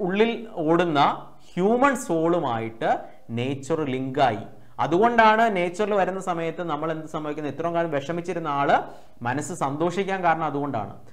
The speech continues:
അപ്പൊ അതിൻ്റെ സൗന്ദര്യം കൊണ്ട്, നേച്ചറിന്റെ സൗന്ദര്യം കൊണ്ട് അത് മനുഷ്യന്റെ മനസ്സിനെ connect ആകുകയാണ്. അപ്പൊ അതുകൊണ്ടാണ് "to her fair works did the nature link." nature link ചെയ്യപ്പെട്ടു. എന്നിട്ട്, ആ,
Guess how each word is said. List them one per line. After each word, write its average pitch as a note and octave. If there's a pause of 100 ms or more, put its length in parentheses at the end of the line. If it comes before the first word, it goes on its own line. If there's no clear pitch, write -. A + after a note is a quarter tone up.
(140)
അപ്പൊ D#3
അതിൻ്റെ G#3+ (140)
സൗന്ദര്യം F#3+
കൊണ്ട്, D3
നേച്ചറിന്റെ C#3+
സൗന്ദര്യം D#3
കൊണ്ട് B2 (400)
അത് B2+
മനുഷ്യന്റെ C#3+
മനസ്സിനെ D#3+ (360)
connect D3+
ആകുകയാണ്. C3 (280)
അപ്പൊ -
അതുകൊണ്ടാണ് F#3+ (180)
"to A3 (140)
her B3 (180)
fair A3+ (180)
works G#3+ (160)
did D3
the D3 (140)
nature C3+ (160)
link." A2 (220)
nature A#2+
link D3
ചെയ്യപ്പെട്ടു. D#3+ (520)
എന്നിട്ട്, D#3 (1040)
ആ, -